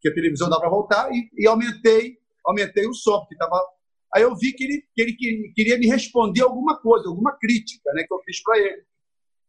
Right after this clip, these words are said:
Aí o que que eu fiz? Eu sou lutador de jiu-jitsu e de boxe também,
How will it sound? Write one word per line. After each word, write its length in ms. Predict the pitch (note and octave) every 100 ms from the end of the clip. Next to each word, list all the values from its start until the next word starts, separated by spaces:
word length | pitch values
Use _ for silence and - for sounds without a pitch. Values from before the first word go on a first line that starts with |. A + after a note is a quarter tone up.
| _ _ _ _ _
Aí 140 | F#3 A3
o 40 |
que 140 | D4+ D4+
que 80 |
eu 80 | D4+
fiz? 540 | - A3 E3+ - - - _ _ _ _ -
Eu 400 | G3 G#3+ A3 -
sou 180 | - G3+
lutador 480 | F3+ F3 F#3 D#3 F3
de 80 | D3+
jiu-jitsu 720 | G3 F#3 G3 B3 - - F#3
e 60 |
de 140 | F3 G3
boxe 440 | F3+ F#3+ F#3+ F#3+ F3
também, 520 | G#3 G3+ A3 D4+